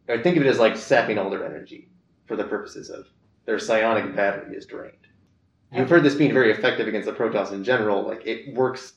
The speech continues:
Speaker 1: against a lot of their technology. And, like, if Zerg, Zerg are connected in some way, it can work against them in some way as well. But again, they, what the Dominion technology had this as is very, very tactical.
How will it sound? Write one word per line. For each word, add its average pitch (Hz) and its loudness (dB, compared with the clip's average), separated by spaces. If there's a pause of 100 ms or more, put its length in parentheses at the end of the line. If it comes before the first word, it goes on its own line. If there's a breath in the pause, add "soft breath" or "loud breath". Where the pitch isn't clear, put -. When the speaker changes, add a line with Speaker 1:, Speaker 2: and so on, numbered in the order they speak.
Speaker 1:
against 110 -6
a 107 -4
lot 110 -2
of - -4
their - -8
technology. - -16 (1040)
And, 107 -14
like, - -16
if 113 -12
Zerg, 139 4
Zerg 175 6
are 139 8
connected 120 0
in 107 -4
some 104 0
way, 98 -2
it 98 -6
can 117 -4
work 113 0
against 98 -6
them 101 -2
in 98 -6
some - -10
way - -10
as - -14
well. - -12
But 127 -6
again, 127 2
they, 104 -6 (380)
what - -2
the 107 2
Dominion 110 -4 (260)
technology 110 -2
had 101 -4
this 101 -8
as 98 -2
is 101 -8
very, 107 2
very 98 -6
tactical. - -10